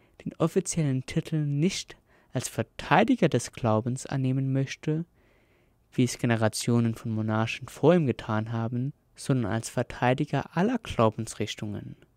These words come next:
in Großbritannien. Das klingt für viele Menschen heute rechtschaffend. Die moderne Gesellschaft glaubt an die Lüge, dass Vielfalt unsere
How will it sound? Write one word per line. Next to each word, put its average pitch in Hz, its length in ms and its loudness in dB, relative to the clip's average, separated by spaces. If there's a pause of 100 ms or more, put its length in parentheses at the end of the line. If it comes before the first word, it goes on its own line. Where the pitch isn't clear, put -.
(220)
in 131 140 -4
Großbritannien. 127 840 -4 (1160)
Das - 200 -2
klingt 196 240 2
für 185 100 2
viele 190 220 4
Menschen 147 420 0
heute 147 380 -2 (280)
rechtschaffend. - 840 -4 (680)
Die - 40 -4
moderne 151 380 4
Gesellschaft 165 580 -2
glaubt 117 640 0
an 135 80 -4
die 123 100 -2
Lüge, 127 540 2 (460)
dass - 200 0
Vielfalt 208 800 2 (280)
unsere 170 720 0